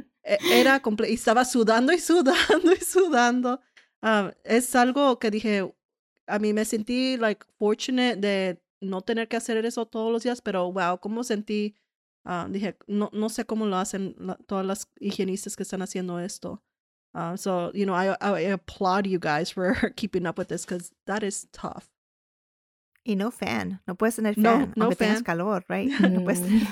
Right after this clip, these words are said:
Speaker 2: fan, you know. Yeah, so, es diferente. Um, so ahora, ok, estás trabajando, este, dos clínicas.
Speaker 3: Ujú.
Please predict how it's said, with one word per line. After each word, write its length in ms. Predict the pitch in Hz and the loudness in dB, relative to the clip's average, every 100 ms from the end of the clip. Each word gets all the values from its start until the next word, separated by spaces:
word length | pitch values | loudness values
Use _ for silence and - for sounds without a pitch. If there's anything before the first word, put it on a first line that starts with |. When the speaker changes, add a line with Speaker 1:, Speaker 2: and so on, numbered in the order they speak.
| - | -2
Speaker 2:
fan, 420 | 269 196 - - _ - - - - _ - | 0 0 -2 -8 _ -20 -20 -20 -20 _ -8
you 120 | 220 | -2
know. 260 | 330 - - - _ | -2 -2 -6 -14 _
Yeah, 260 | 254 269 220 | -4 -4 -2
so, 320 | - 185 - - - | 0 0 0 -8 0
es 180 | 220 302 | 0 0
diferente. 720 | 302 196 214 269 190 180 196 _ _ _ _ _ | -2 0 -2 -4 -8 -10 -12 _ _ _ _ _
Um, 400 | 196 190 180 185 - | -4 -4 -4 -8 -6
so 140 | - 214 | 2 4
ahora, 160 | 226 | 4
ok, 80 | 208 | 2
estás 320 | 196 - 220 | 0 0 -2
trabajando, 680 | - 254 240 202 196 214 269 _ _ _ _ _ | 0 0 2 2 2 2 -2 _ _ _ _ _
este, 560 | 190 190 - 170 165 180 | -8 -8 -4 -4 -4 -6
dos 280 | 175 208 - | 0 0 0
clínicas. 720 | 208 180 170 - - - _ _ _ - | -4 -4 -4 -10 -14 -20 _ _ _ 0
Speaker 3:
Ujú. 440 | 214 220 208 269 | 0 2 2 0